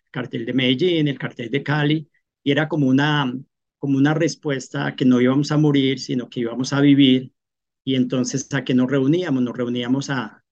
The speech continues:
como a construir la esperanza y, y a defendernos de muchas cosas. Entonces, eh, yo logré conocer de forma indirecta a un amigo, un colombiano que vivía en Miami,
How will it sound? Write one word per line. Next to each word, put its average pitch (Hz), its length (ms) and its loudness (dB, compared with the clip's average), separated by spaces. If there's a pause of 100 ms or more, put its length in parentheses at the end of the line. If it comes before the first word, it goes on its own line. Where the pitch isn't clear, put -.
(160)
como 127 300 4
a 127 100 0
construir 131 680 2
la 143 100 0
esperanza 127 840 -4
y, 120 220 -4
y 120 180 -6
a 117 120 -4
defendernos 120 760 -4
de 120 140 -4
muchas 113 340 -8
cosas. - 460 -8 (720)
Entonces, 139 960 2
eh, 135 180 2
yo 139 160 0
logré 143 520 2
conocer 139 880 -4 (120)
de 151 120 -2
forma 143 260 -2
indirecta 139 520 2
a - 20 0
un 139 200 2
amigo, 143 380 2
un 147 100 -2
colombiano 123 560 -2
que 139 120 -2
vivía 120 260 0
en 120 100 -2
Miami, 143 480 0